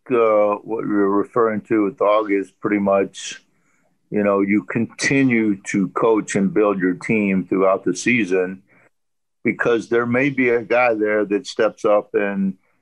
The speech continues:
carries the team for a week, two weeks, has a huge postseason weekend, has a huge conference weekend.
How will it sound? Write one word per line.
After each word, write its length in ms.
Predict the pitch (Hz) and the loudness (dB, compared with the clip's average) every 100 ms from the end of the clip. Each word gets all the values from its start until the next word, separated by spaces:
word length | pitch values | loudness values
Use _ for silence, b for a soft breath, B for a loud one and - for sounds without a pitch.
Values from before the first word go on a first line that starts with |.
| _ _ _ _ _ - | _ _ _ _ _ -4
carries 320 | 117 117 104 | 0 0 -2
the 80 | 110 | -4
team 320 | - 117 123 | -2 -2 -2
for 160 | 113 104 | 0 0
a 80 | |
week, 280 | 92 95 90 _ - | 0 -2 -4 _ -6
two 160 | 123 107 | -2 2
weeks, 520 | 101 90 - - - | 0 0 -6 -12 -8
has 240 | 107 110 101 | -2 0 0
a 60 | |
huge 580 | 98 - 127 117 98 - | -2 -2 0 0 -2 -6
postseason 680 | - 110 104 113 104 101 98 | -2 -2 0 -2 -2 0 0
weekend, 520 | 101 92 101 95 95 | 0 0 -2 -2 -2
has 200 | 104 110 | -2 0
a 80 | 104 | -2
huge 400 | - 113 110 - | -2 0 0 -2
conference 560 | - 107 101 104 90 | -2 -2 -2 -4 -4
weekend. 600 | 104 98 82 95 95 87 | -2 -2 -2 -2 -2 -4